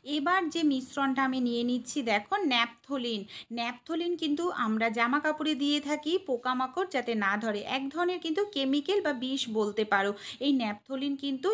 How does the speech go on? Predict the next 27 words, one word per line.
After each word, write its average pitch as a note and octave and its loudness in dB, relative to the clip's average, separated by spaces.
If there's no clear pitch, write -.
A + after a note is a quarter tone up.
ইঁদুর A#3+ -2
মারার C4 4
জন্য C#4 0
ভীষণ D#4+ 0
কার্যকারী। E4+ 2
এখানে D4+ 2
আমি C#4+ 4
ভারী A#3 -4
কিছু C4+ -4
দিয়ে F4+ 2
ন্যাপথলিনটাকে C4 -4
এইভাবে C4+ 0
গুঁড়ো C4 4
করে A3 6
নিচ্ছি। G#3+ -2
দেখো, D4 -4
এরকমভাবে F4+ 4
গুঁড়ো D#4 2
করলে F4 2
খুব F#4+ -2
সহজেই E4 0
কিন্তু D#4 0
গুঁড়ো A#3+ 4
হয়ে A3 0
যায়। G3+ -2
এবার A3+ 0
আমি B3 0